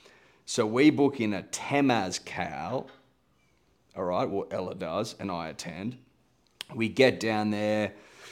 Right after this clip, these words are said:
It's basically like a fucking, I would say a clay hut. I don't know what the traditional fucking method would be, but I'm gonna say clay.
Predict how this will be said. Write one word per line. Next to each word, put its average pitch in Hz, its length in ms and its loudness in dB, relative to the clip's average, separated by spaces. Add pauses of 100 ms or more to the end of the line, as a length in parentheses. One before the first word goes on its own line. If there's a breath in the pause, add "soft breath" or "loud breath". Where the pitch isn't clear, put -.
(320 loud breath)
It's 127 240 4
basically 135 680 4
like 110 400 0
a 104 120 -4
fucking, 87 960 -6 (760)
I 123 160 6
would 120 240 4
say 107 320 0
a 85 120 -4
clay 107 520 -2
hut. 131 400 -8 (420)
I 120 140 2
don't 120 160 4
know 113 140 0
what 107 160 -4
the 104 80 -10
traditional 104 640 -4
fucking 95 580 -10
method 120 420 -4
would 131 220 -2
be, 139 240 2
but 123 100 0
I'm 107 200 0
gonna 98 160 -4
say 101 340 -10
clay. 87 720 -10